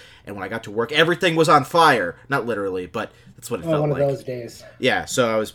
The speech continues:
Speaker 1: I was busy all day, and then I got off work, and then me and the lady had some errands to take care of, so I actually got to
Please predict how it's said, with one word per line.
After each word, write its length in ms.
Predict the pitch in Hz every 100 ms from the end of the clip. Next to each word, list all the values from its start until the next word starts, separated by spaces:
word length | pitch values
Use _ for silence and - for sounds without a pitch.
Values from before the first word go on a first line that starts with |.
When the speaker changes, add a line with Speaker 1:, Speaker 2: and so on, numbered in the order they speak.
| -
Speaker 1:
I 80 | 107
was 140 | 104
busy 400 | - 127 117 123
all 240 | 104 127
day, 360 | 123 110 110 107
and 100 | 101
then 240 | 107 101 101
I 220 | 98 95
got 280 | 104 104 101
off 260 | 101 104
work, 340 | 104 104 101 -
and 160 | 101 101
then 160 | 95
me 240 | 98 104 104
and 100 | 101
the 60 |
lady 300 | 98 101 98
had 200 | 92 95 -
some 180 | 101 107
errands 380 | 104 107 104
to 60 | -
take 180 | 104 92
care 280 | 104 92 92
of, 140 | 92
so 240 | - 95
I 100 | 90
actually 280 | 98 - 107
got 280 | 92 107 -
to 260 | - 98